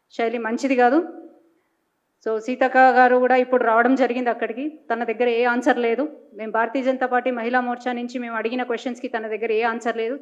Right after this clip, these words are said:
చేస్తున్నారు, చేస్తున్నారు అని చెప్తున్నారు. రాష్ట్ర ప్రభుత్వం కూడా ఒక మహిళని పంపించి దాన్ని సద్దుమణిగే ప్రయత్నం చేస్తుంది. ఇప్పుడు కూడా ఆవిడ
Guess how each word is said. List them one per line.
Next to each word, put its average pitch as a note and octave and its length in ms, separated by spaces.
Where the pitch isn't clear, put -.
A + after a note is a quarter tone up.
చేస్తున్నారు, A#3 640
చేస్తున్నారు A3+ 440
అని A#3 140
చెప్తున్నారు. G#3 460
రాష్ట్ర A#3+ 260
ప్రభుత్వం C4 460
కూడా B3 160
ఒక A#3+ 100
మహిళని C4 560
పంపించి B3 540
దాన్ని A3+ 240
సద్దుమణిగే B3 540
ప్రయత్నం A#3 420
చేస్తుంది. G#3+ 400
ఇప్పుడు C4 340
కూడా C4 180
ఆవిడ A#3+ 220